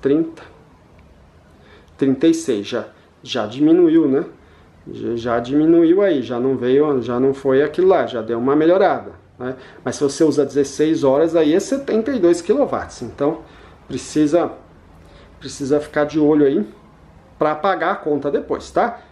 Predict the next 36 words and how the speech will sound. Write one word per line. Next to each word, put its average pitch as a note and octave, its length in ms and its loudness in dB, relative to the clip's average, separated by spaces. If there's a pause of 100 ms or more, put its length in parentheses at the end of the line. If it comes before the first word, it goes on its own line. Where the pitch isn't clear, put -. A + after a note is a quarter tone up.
Eu D3 120 0
conheço, E3+ 480 2
sim, F#3+ 240 -2
muitas G3 340 0
pessoas D3+ 380 -2
têm C#3+ 300 0
esse C#3 180 -4
ventilador C3+ 500 0
em C#4 100 4
casa, F#3+ 420 -2
que - 120 -16
na C#3+ 60 -6
minha D3 160 -4
opinião D3 340 0
é C#3 60 4
um C#3 80 0
ventilador, C#3 640 0 (400)
é, C3+ 400 2
é, B2+ 60 0
pra C3+ 220 -2
uso C3 400 -2
de B2+ 140 -10
comércio, D3 640 0
assim, D3 240 -4
não, D3 200 4
não B2+ 200 2
é D3 80 0
um D#3+ 80 2
ventilador C3+ 560 -2
doméstico, D3 560 0
na C3 60 0
minha B2+ 140 2
opinião. D#3 460 0 (520)
É, C3+ 240 0
tanto G3+ 440 -2 (120)
que E3+ 300 0